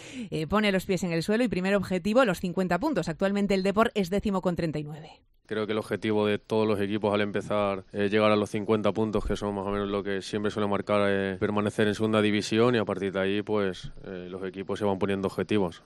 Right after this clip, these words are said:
Speaker 2: Nosotros creo que nos falta aún un poco para, para llegar a, a esos cincuenta, pero bueno, creo que estamos capacitados y, y tenemos muy buena plantilla para, para conseguirlo y, y bueno, pensamos en, en el partido del viernes, que está prácticamente aquí ya, y intentaremos,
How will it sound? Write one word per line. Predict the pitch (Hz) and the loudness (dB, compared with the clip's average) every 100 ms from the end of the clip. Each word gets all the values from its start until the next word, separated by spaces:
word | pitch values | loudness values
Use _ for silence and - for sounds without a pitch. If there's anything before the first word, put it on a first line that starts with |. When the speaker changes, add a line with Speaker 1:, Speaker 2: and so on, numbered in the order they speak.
| - | -12
Speaker 2:
Nosotros | 92 101 98 95 | -8 -6 -6 -6
creo | 101 | -4
que | 98 | -2
nos | 98 87 | -2 -2
falta | 98 95 | -4 -2
aún | 98 98 | -2 -2
un | 92 | -2
poco | 101 92 | -2 0
para, | 98 98 98 92 | 0 2 2 0
para | - 104 101 | 0 2 2
llegar | 104 110 | 4 4
a, | 110 107 101 | 6 4 2
a | |
esos | 104 113 | -2 -2
cincuenta, | 113 107 120 123 117 127 | -2 2 6 6 6 4
pero | 107 95 | 2 -2
bueno, | 92 101 | -6 -8
creo | 104 | -4
que | 101 | -2
estamos | 98 104 101 | -2 -2 0
capacitados | 104 101 98 90 110 113 101 | 0 0 -2 2 4 6 4
y, | 98 92 95 | 2 -2 -6
y | 95 | -10
tenemos | 98 101 101 101 95 | -6 -4 -4 -4 -2
muy | 117 117 | 2 4
buena | 117 113 | 6 4
plantilla | 117 110 120 113 | 0 2 2 4
para, | 110 110 107 107 95 | 4 4 6 4 2
para | 110 107 | 0 2
conseguirlo | 113 - 110 113 120 139 139 | 0 0 0 0 2 2 2
y, | 104 92 90 87 | 0 -4 -6 -6
y | 95 | -6
bueno, | 95 92 107 | -4 -6 -6
pensamos | 101 - 104 104 | -6 -2 0 2
en, | 98 98 | 0 0
en | 98 95 104 | -2 -2 -2
el | 101 | 0
partido | 101 110 110 | 0 2 2
del | |
viernes, | 107 120 110 | 2 0 -2
que | 101 | -4
está | 104 | -6
prácticamente | 101 98 101 104 101 95 104 98 - | -6 -4 -4 -4 -4 0 0 0 -2
aquí | 107 110 104 | -2 0 4
ya, | 113 135 | 6 6
y | 123 104 95 | 6 2 0
intentaremos, | 98 104 98 98 104 101 98 95 92 | -2 -2 0 0 2 2 2 0 -4